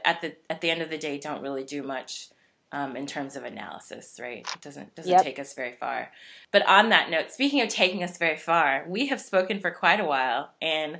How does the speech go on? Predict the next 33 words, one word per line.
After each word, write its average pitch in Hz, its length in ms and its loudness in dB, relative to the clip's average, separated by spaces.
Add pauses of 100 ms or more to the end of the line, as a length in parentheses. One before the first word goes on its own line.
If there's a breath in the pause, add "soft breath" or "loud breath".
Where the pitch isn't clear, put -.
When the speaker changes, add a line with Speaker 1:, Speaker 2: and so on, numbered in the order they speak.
Speaker 2:
<laughs> - 100 -4
Speaker 1:
I 254 480 12
have, 220 460 8
I 233 120 8
have 294 180 0
a 233 80 2
notebook 202 540 2
here 180 300 -2 (100)
full 202 180 -2
of 190 280 -2
additional 214 500 -4
questions 175 440 -4
I'd 151 140 -4
love 156 200 -4
to - 120 -8
ask 151 300 -4
you, 151 320 -8 (340 soft breath)
um, 160 220 -2
more 185 220 0
people 196 260 -6
I 170 140 2
wanna 160 280 -6
learn 156 180 -4
about 147 360 -4
and - 80 -14
wanna 147 140 -10
hear 156 280 -8
about, 139 380 -4 (340 soft breath)
um, 151 320 -2
but 165 120 -6
unfortunately, 160 680 -8
we 156 160 -10
have 143 420 -4